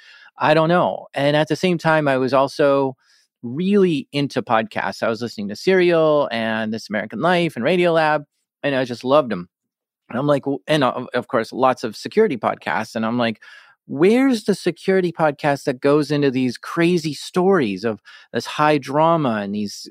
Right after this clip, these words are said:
heists and these people breaking into buildings and dropping U S B keys?"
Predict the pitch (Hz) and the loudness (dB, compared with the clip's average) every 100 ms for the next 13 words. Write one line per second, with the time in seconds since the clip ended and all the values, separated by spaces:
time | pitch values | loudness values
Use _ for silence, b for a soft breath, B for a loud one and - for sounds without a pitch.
0 | - - - 165 156 - - 117 113 113 | -18 -10 -2 0 0 -4 -12 -8 -4 -4
1 | 107 B B - 165 131 147 170 - 165 | -6 B B -6 -4 -2 0 -2 0 -2
2 | 160 143 160 180 143 120 107 107 120 160 | 0 0 2 2 2 -2 -4 -4 0 -2
3 | 160 160 147 127 165 170 - 180 175 - | 0 -2 -4 -2 2 2 0 -4 -4 -2
4 | 120 98 | -2 -4